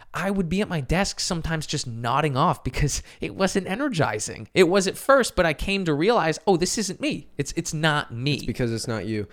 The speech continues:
Speaker 2: Yeah, so I, I wanna say this. I, I definitely wanna tag along to your story there because a lot of people might be listening to that and hearing what I heard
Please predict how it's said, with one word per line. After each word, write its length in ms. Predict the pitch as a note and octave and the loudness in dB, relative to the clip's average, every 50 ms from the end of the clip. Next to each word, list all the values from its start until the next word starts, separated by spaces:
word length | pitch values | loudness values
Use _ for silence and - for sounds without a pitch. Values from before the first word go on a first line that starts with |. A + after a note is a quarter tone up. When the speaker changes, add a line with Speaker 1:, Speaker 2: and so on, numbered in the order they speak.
| - - | -14 -6
Speaker 2:
Yeah, 320 | - C3+ C#3+ D3+ C#3+ B2+ A2+ | 0 4 4 6 6 6 4
so 400 | - - - E3 E3+ E3 - - - - - | 2 2 6 6 6 6 6 2 -4 -2 2
I, 160 | - E3 E3 - - | 4 4 4 4 4
I 80 | D3+ | 4
wanna 240 | E3 E3 F#3 G3+ G#3 | 4 6 4 4 4
say 300 | F#3 - - E3 D3 C#3 | 2 4 4 4 4 4
this. 340 | A#2 A2 G#2 G2 F#2+ - - - - | 4 0 -2 -4 -4 -6 -6 -2 2
I, 180 | C3 C#3 C3 - | 2 2 2 2
I 100 | A2 C3+ | 0 0
definitely 400 | B2+ C#3 D3+ D#3 - G3 F#3+ F3+ | 2 4 2 2 4 2 2 2
wanna 380 | E3+ D#3+ D3+ D3 C#3+ C3+ C3 B2 | 2 2 2 2 2 0 0 -2
tag 320 | - - D#3 D3 C#3 C3 | 0 4 4 4 6 4
along 240 | C3+ C3 C3 B2+ A#2+ | 4 2 2 0 -2
to 140 | - - A#2+ | -2 -2 -2
your 100 | A2+ G#2+ | -2 -2
story 340 | - - B2+ B2 B2 A#2 | -2 0 2 2 4 4
there 140 | A2+ A2+ A2 | 4 2 2
because 260 | A2 A#2 - C3 A#2 | 0 0 0 0 2
a 60 | B2 B2 | 4 4
lot 200 | B2 B2 C#3 D#3+ | 6 4 4 4
of 80 | - | 2
people 440 | - E3 D3+ - D#3 D3 C3 B2 - | 0 -2 0 2 2 2 2 0 -2
might 240 | - B2+ A#2+ B2 B2+ | -4 -4 -4 -2 0
be 120 | B2 C#3 C3+ | 0 0 0
listening 500 | A#2 A#2+ B2+ C3+ - - C#3 C3 A#2+ A2 | 2 2 0 0 0 -2 -2 -2 -2 -4
to 140 | - A#2 | -4 -2
that 360 | A2 A2 G#2+ G#2+ G#2+ G2+ - A#2+ | 0 0 2 0 0 -2 -4 -4
and 220 | A#2+ A2+ G#2+ F#2+ - - - | -4 -4 -4 -6 -10 -14 -14
hearing 480 | - - - E3+ F#3 F#3 F#3 F3+ F3 D#3 | -6 0 4 4 6 6 6 4 4 4
what 240 | D3 C#3 C3+ - - | 4 4 4 4 2
I 320 | C3 D3+ D#3+ E3+ F3 E3 | 2 4 4 4 4 4
heard 440 | D3 C3 B2 A#2+ A#2 A2+ A2 G#2+ | 2 4 4 4 4 4 2 0